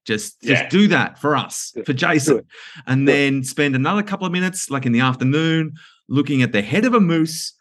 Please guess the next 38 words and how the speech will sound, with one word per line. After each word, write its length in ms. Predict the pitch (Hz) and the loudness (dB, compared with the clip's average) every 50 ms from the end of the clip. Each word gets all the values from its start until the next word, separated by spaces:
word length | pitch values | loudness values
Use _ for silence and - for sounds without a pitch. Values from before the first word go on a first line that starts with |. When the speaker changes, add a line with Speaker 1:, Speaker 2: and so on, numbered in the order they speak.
| _ _ _ _ _ _ | _ _ _ _ _ _
Speaker 1:
and 500 | 120 123 123 120 117 117 117 113 113 - - | 0 2 2 4 4 4 2 2 0 -2 -4
imagining 640 | 113 107 117 123 127 127 117 117 127 131 117 117 113 | -4 -2 0 0 0 -2 -2 0 0 2 2 2 0
death, 280 | 113 95 - - - - - _ _ _ _ _ - | -2 -6 -10 -12 -18 -20 -20 _ _ _ _ _ -8
um, 380 | 98 101 101 101 101 101 101 | -4 -2 -2 2 2 2 2
in 160 | 107 - 110 - | 2 2 2 0
an 100 | - - | 0 2
Speaker 2:
<laughs> 80 | - | 2
Speaker 1:
Ing-, 300 | 127 131 131 131 131 131 - | 2 2 0 -2 -4 -6 -8
Ingmar 420 | 147 139 131 151 147 131 131 117 101 | -8 -6 -2 0 0 0 0 0 0
Bergman 720 | 123 120 120 120 120 113 104 95 110 113 113 110 110 104 | 0 2 2 2 0 -2 -4 -4 -4 -4 -4 -4 -6 -8
kind 320 | 104 - - 104 104 101 | -10 -8 -4 -4 -2 -2
of 60 | 101 | -2
Speaker 2:
And 160 | 101 98 95 - | -4 -4 -6 -8
Speaker 1:
way. 320 | 80 80 80 - - - _ _ _ _ _ - | -10 -14 -14 -16 -18 -20 _ _ _ _ _ -10
Speaker 2:
a 60 | 120 | -2
very 300 | 110 151 160 143 120 117 | 2 2 4 4 4 4
entertaining 840 | 117 - 120 104 - - 104 104 107 110 104 104 101 101 104 101 90 _ _ _ _ - | 2 0 -6 -8 -6 -4 0 0 0 0 0 -4 -4 -6 -8 -12 -14 _ _ _ _ -4
Ingmar 300 | 101 85 87 90 87 82 | -4 -4 -4 -6 -6 -4
Bergman 420 | 82 87 85 80 80 82 80 80 | -4 -4 -4 -6 -8 -10 -12 -14
kind 220 | - - 76 80 73 | -14 -12 -12 -10 -10
of 80 | 71 69 | -10 -8
way. 260 | 64 52 - - _ _ _ _ _ _ _ _ | -8 -10 -10 -12 _ _ _ _ _ _ _ _
Speaker 1:
Yeah. 220 | - 135 151 143 113 87 87 107 | -4 0 2 2 2 0 -2 -6
Speaker 3:
Yeah. 160 | 117 110 95 - _ _ _ _ | -6 -8 -8 -12 _ _ _ _
Speaker 1:
Yeah. 160 | - 107 95 101 | -6 -4 0 0
Speaker 2:
Yeah. 200 | 92 71 - - - _ _ _ - | 0 0 0 -4 -10 _ _ _ -20
Speaker 1:
Like 160 | 87 - - | -18 -16 -14
a 60 | - | -8
comedy 560 | - - - 170 175 156 151 127 110 95 90 | -6 0 2 2 2 4 4 2 2 0 -2
festival-y 600 | 90 - - 110 110 - - - 104 104 101 95 - | -8 -8 -8 -8 -8 -6 -8 -8 -8 -6 -2 0 2
Speaker 2:
Yeah, 120 | - - - | 2 2 0
Speaker 1:
kind 200 | - - 98 98 | -4 -6 -4 -2
Speaker 2:
comedy. 500 | 139 123 104 98 101 98 98 92 92 - - | 0 0 2 2 2 2 2 0 -2 -6 -16
Speaker 1:
of 120 | 90 87 | -20 -14
way. 360 | 92 95 87 80 78 - _ _ _ _ - - _ _ - | -10 -10 -8 -8 -10 -12 _ _ _ _ -20 -20 _ _ -6
Speaker 2:
Yeah. 140 | 196 - | -4 0
Speaker 1:
Comedy 260 | - 226 208 170 135 117 | 2 2 4 4 4 2
death. 360 | - 110 87 - - - | 0 -2 -8 -10 -14 -20